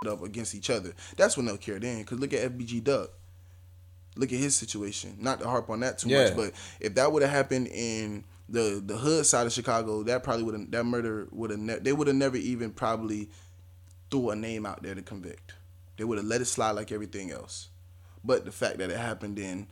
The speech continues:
Speaker 1: the nice part of town,
Speaker 2: Yeah, they were more concerned.
Speaker 1: we gotta stop it now. That's what I'm saying, bro. Look at, look at the cards we playing as people. Look at the cards we are playing as people. Not just black, white, and all that,
Speaker 2: Yeah.
Speaker 1: but just as a human race.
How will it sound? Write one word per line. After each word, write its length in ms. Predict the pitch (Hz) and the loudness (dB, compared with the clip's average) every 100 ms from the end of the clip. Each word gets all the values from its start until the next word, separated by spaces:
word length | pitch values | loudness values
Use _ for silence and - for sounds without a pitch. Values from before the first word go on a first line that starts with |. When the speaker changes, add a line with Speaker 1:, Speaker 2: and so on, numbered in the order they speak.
| - - - - | -18 -20 -20 -12
Speaker 1:
the 80 | 90 | -8
nice 280 | 82 117 - | -4 -4 0
part 180 | 147 107 | 2 2
of 80 | |
town, 400 | - 110 101 107 90 | -2 -4 -4 -8 -6
Speaker 2:
Yeah, 500 | 80 85 87 82 82 - - - - | -2 0 2 0 -2 0 0 0 -8
they 160 | 87 90 | -4 -2
were 120 | 90 | -2
more 240 | 85 85 | -4 -6
concerned. 580 | 82 90 - 110 113 90 | -6 -8 -6 -4 -4 -2
Speaker 1:
we 120 | 143 220 | 2 6
gotta 240 | - - | 6 8
stop 280 | - - - | 6 6 -4
it 120 | - | -8
now. 600 | 117 151 - 208 110 - - - - - - - - - | -2 4 10 10 8 0 -12 -20 -20 -20 -20 -20 -20 -8
That's 100 | 214 | -4
what 80 | |
I'm 60 | 208 | -4
saying, 340 | 196 208 202 185 | -4 -2 -4 -2
bro. 280 | 196 202 - - - - - - - - - - - - - - | -2 -2 -6 -20 -20 -20 -20 -20 -20 -20 -20 -20 -20 -20 -18 -4
Look 220 | 190 - | -4 0
at, 180 | - 170 | 0 0
look 160 | 202 | -2
at 120 | 196 | -2
the 60 | 160 | -2
cards 360 | - 180 175 170 | 0 4 4 0
we 60 | |
playing 340 | 151 175 180 160 | -6 -4 -4 -6
as 80 | 147 | -6
people. 440 | - - 113 104 - - - - - - - - - - - - - - - - | -6 -4 -6 -10 -14 -20 -20 -20 -20 -20 -20 -20 -20 -20 -20 -20 -20 -20 -20 -12
Look 160 | - - | -8 -4
at 100 | - | -6
the 60 | |
cards 320 | - 170 160 151 | 0 2 2 0
we 200 | 165 185 | 0 0
are 60 | 160 | 2
playing 280 | 175 160 | 0 -2
as 80 | 135 | -4
people. 380 | - 160 - 98 | -4 -8 -6 -8
Not 240 | - 180 - | 2 2 2
just 160 | - | -6
black, 300 | 107 120 135 - | 0 4 4 2
white, 240 | 107 123 | 2 4
and 120 | 127 | 2
all 140 | 123 123 | 2 2
that, 260 | 135 90 | 2 0
Speaker 2:
Yeah. 380 | 87 87 85 85 | -4 -4 -4 -2
Speaker 1:
but 80 | - | -2
just 160 | 233 233 | 0 0
as 120 | 208 | 0
a 40 | |
human 300 | 202 214 226 | 2 0 2
race. 680 | 233 208 208 113 98 - | 0 0 0 -2 -4 -8